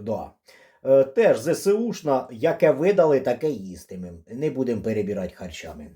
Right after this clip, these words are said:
Помідори, помідорчики, сир. Сир я брав моцарелу в магазині і другий звичайний З С У-шний.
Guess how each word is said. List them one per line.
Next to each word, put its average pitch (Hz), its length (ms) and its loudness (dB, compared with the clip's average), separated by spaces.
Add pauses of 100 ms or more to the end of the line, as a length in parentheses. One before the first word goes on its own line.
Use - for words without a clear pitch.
(300)
Помідори, 131 720 2 (140)
помідорчики, 143 960 -4 (120)
сир. - 500 -2 (180)
Сир 196 360 0
я 143 160 6
брав 123 320 4
моцарелу 147 680 2
в 214 40 -6
магазині 196 760 -2 (380)
і 269 100 -4
другий 151 440 2
звичайний 160 800 0
З 95 140 -10
С 160 260 -2
У-шний. 82 600 -12